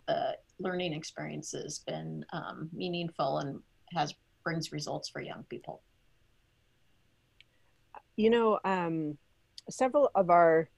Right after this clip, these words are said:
Speaker 2: when we work with partners, um, it can often provide opportunities to track that. Um, so when we have worked with organizations like the Port of Seattle, like, we're able to, or with, for Boeing, like, we're able to track a certain set of,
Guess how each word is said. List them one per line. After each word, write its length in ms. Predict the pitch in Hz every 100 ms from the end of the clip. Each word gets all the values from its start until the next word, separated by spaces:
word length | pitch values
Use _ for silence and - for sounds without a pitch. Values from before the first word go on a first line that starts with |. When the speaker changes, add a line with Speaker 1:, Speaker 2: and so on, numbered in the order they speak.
| _ _ _ _ -
Speaker 2:
when 120 | 185
we 80 | 202
work 180 | 233
with 160 | 285 262
partners, 760 | - 196 - 156 147 139 202 - 185
um, 260 | 170 165
it 200 | - 175
can 340 | - 190 170 165 - - -
often 680 | - 175 - - - 175 170 - -
provide 320 | 175 156 156
opportunities 920 | 151 160 156 - 170 160 151 151 160
to 60 | -
track 440 | - - 139 - -
that. 360 | 147 - - -
Um, 320 | 165 160 165
so 180 | 165 180
when 260 | 175 175 170
we 360 | 175 170 175 - - _
have 180 | 185 165
worked 260 | 170 160 175
with 140 | 165
organizations 1000 | 165 160 160 156 147 151 147 160 151 151 151
like 160 | 143
the 100 | -
Port 280 | 147 - 143
of 100 | 139
Seattle, 640 | - 151 143 139 151 151
like, 140 | 143 147
we're 160 | 160 151
able 360 | 156 156 156
to, 180 | - -
or 160 | 165 156
with, 180 | 151 -
for 120 | 156
Boeing, 580 | 151 165 151 143 139 143
like, 220 | 156 160
we're 80 | 165
able 260 | 170 170
to 140 | 175 170
track 340 | - 170 -
a 60 | 165
certain 400 | - 208 - 185
set 340 | - 151 - -
of, 240 | 151 147